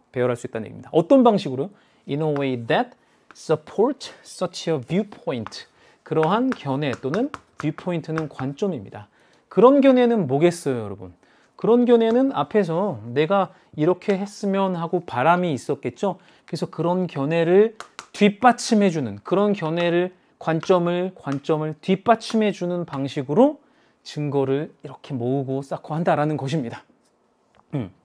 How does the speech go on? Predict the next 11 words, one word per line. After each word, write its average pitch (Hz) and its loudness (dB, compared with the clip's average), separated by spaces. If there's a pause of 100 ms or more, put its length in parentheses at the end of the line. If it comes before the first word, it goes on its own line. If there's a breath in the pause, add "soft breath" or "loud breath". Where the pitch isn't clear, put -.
(840 soft breath)
자, - -12
그래서 185 2 (380 soft breath)
이것을 165 0
일반적인 156 0
말로 123 -4
뭐라고 131 -2
하냐면요. 120 -6 (400 soft breath)
Selective 170 -4
perception이라고 156 -2
합니다. 110 -12
이게 170 -2